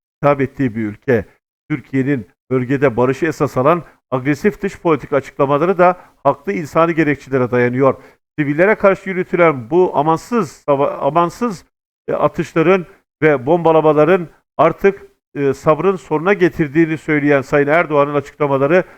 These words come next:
tabii ki çok önemli. A B D burada dış dünyanın tepkisini ve Müslüman dünyasının tepkisine göre tabii ki harekete geçecek. Özellikle Müslüman ülkelerin orada Gazze'de yaşanan drama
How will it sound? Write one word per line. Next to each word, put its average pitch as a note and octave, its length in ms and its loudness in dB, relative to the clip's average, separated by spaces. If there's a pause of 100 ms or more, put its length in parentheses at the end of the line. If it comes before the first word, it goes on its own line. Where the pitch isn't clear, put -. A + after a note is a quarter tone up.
(220)
tabii D3 220 -2
ki D3+ 120 -8
çok D3+ 220 -4
önemli. B2+ 440 2 (300)
A C#3+ 220 2
B D#3+ 160 2
D F#3 260 4
burada B2+ 460 2 (260)
dış - 200 -12
dünyanın D3 320 -2
tepkisini D#3 640 -2 (280)
ve C#3 60 2
Müslüman D3+ 500 -2
dünyasının D3+ 440 -2
tepkisine D#3+ 580 -4
göre C3 200 -2
tabii A#2+ 260 -4
ki C3+ 120 -6
harekete B2 360 -4
geçecek. A#2+ 560 -4 (400)
Özellikle C#3 420 -4
Müslüman E3 400 -2
ülkelerin C#3+ 520 -2 (560)
orada C#3 520 2 (220)
Gazze'de C#3+ 360 -2
yaşanan C3+ 500 -2
drama C3 440 2